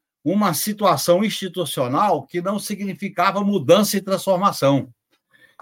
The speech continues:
E eu fiz uma autoavaliação da minha posição na relação com a mídia. E eu acho que o P T não tirou todas as lições do que aconteceu em dois mil,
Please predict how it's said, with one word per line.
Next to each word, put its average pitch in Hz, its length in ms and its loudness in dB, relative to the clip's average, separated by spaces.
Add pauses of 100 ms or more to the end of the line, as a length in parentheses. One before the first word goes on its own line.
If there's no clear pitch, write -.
E 170 100 2
eu 220 260 8
fiz 208 520 2
uma 170 180 4
autoavaliação 170 1120 2
da 165 160 2
minha 175 180 -2
posição 190 680 -4
na 175 100 -2
relação 175 520 0
com 233 60 -4
a 226 80 2
mídia. 165 460 0 (640)
E 107 100 0
eu 165 240 6
acho 175 380 4
que 190 120 -8
o 196 80 -2
P 165 200 0
T 180 420 0 (240)
não 170 420 0
tirou 180 420 0
todas 196 520 0
as 190 200 2
lições 170 680 0
do 175 120 -8
que 180 140 -2
aconteceu 175 680 0
em 175 100 -2
dois 143 300 0
mil, 196 380 -2